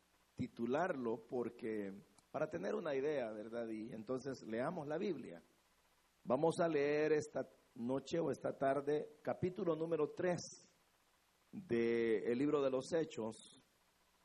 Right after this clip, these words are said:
Y un texto, hermanos, bastante conocido, el que vamos a leer. Y la verdad de las cosas es que, pensando antes de pasar para acá,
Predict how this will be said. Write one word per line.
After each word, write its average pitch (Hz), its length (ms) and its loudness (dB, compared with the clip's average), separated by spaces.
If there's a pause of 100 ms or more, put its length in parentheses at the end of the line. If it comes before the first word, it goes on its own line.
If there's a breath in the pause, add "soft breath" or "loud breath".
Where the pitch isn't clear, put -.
(840 loud breath)
Y 143 160 4
un 190 260 2
texto, 185 440 2
hermanos, 160 720 -2
bastante 147 520 -2
conocido, 131 640 -2
el 104 80 0
que 110 120 -6
vamos 117 340 -2
a 123 80 0
leer. 120 360 2 (360 loud breath)
Y 139 100 0
la 147 120 4
verdad 143 340 0
de 220 80 -2
las 180 220 -2
cosas 175 500 -2
es 139 200 -2
que, 135 300 0
pensando 160 640 -2
antes 151 300 -2
de 123 100 -2 (520)
pasar 113 380 -2
para 160 200 -2
acá, 120 300 -6